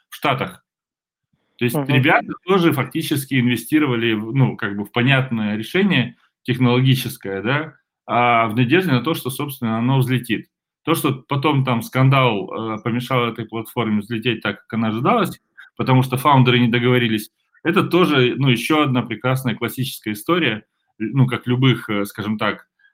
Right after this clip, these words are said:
Speaker 1: собственников, которые получают определенные деньги, определенную власть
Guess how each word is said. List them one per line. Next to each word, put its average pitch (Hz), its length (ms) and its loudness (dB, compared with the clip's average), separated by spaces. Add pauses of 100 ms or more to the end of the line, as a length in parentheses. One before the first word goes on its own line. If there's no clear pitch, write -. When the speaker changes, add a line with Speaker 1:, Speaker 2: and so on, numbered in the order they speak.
(160)
Speaker 1:
собственников, 127 720 0
которые 120 480 2
получают 120 640 0
определенные 120 680 0
деньги, 110 320 2
определенную 117 520 -2
власть 214 320 -2